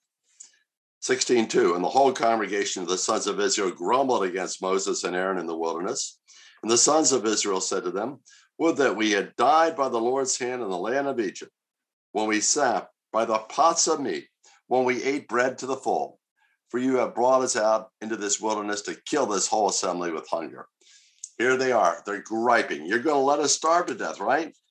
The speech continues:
Um, and then in seventeen, Exodus seventeen two, uh, again, they're running short of water. Uh, and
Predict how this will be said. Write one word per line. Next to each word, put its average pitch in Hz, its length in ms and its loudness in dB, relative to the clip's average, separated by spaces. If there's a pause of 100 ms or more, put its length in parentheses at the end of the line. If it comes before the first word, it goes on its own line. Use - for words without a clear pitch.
(300)
Um, 98 400 2 (100)
and 117 160 -4
then 147 240 0 (460)
in 110 120 -2
seventeen, 113 1120 -2
Exodus 101 500 -2
seventeen 104 840 -4 (160)
two, 113 500 0 (960)
uh, 95 300 4
again, 123 380 0
they're 110 100 -2
running 117 300 0
short 127 280 -2
of 98 100 -2
water. 98 440 -2 (920)
Uh, 90 360 0 (180)
and 107 440 -4